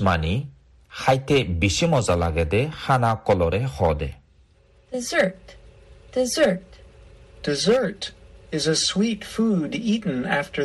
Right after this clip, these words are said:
Speaker 3: the main part of a meal।
Speaker 1: ডিজার্ট। ডিজার্ট মানে মিরা খানা, হাজগুড়ি, বাট্টা থাই বাদে, ইয়া আসল খানা পিনা খাই বাদে, মিরা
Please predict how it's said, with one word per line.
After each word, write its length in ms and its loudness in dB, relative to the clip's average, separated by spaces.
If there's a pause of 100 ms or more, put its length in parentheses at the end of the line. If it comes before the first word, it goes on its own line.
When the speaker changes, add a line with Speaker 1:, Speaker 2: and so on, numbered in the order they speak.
(100)
Speaker 3:
the 80 2 (100)
main 200 2 (180)
part 280 -4 (200)
of 60 -6 (120)
a 120 -4
meal। 320 0 (1160)
Speaker 1:
ডিজার্ট। 540 -2 (800)
ডিজার্ট 480 2 (140)
মানে 240 2 (680)
মিরা 280 4
খানা, 240 2 (540)
হাজগুড়ি, 540 2 (500)
বাট্টা 300 2 (140)
থাই 180 2 (100)
বাদে, 320 0 (320)
ইয়া 160 4 (300)
আসল 320 2
খানা 300 4
পিনা 260 2
খাই 240 2
বাদে, 340 2 (440)
মিরা 220 2